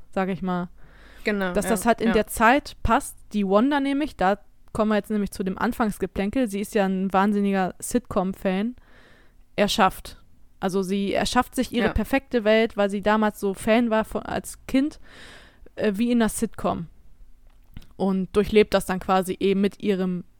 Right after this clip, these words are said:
Speaker 1: Mann, weil dann im Laufe der Folge oder im Laufe der Folgen verloben die beiden sich dann ja auch. Ähm, mit ihrem fiktiven Vision. Also Vision ist ja halt eben eigentlich wirklich, der echte Vision ist ja gestorben und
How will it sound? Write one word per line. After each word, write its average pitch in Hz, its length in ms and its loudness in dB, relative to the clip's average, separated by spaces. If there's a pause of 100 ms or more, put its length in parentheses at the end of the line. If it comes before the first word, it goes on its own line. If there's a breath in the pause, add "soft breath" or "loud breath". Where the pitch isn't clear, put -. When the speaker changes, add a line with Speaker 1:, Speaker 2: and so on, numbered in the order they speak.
(240)
Speaker 1:
Mann, 185 460 0
weil 208 240 2
dann 196 220 0
im 185 180 -2
Laufe 196 280 2
der 190 100 0
Folge 190 560 0
oder 180 220 0
im 180 120 -2
Laufe 185 220 -2
der 190 80 -2
Folgen 196 320 0
verloben 196 440 2
die 247 80 2
beiden 233 280 2
sich 247 140 -2
dann 247 180 -2
ja 254 260 0
auch. 330 200 -8 (1000 soft breath)
Ähm, 240 520 0 (1300)
mit 226 280 0
ihrem 220 160 2
fiktiven 277 840 4
Vision. 196 540 4 (100)
Also 202 240 0
Vision 240 240 2
ist - 160 -6
ja 247 80 4
halt 220 180 2
eben 226 180 2 (100)
eigentlich 226 420 0
wirklich, 233 260 -4
der - 200 -4
echte 214 320 -4
Vision 233 260 2
ist - 140 -8
ja 220 100 2
gestorben 208 560 0
und 180 220 -6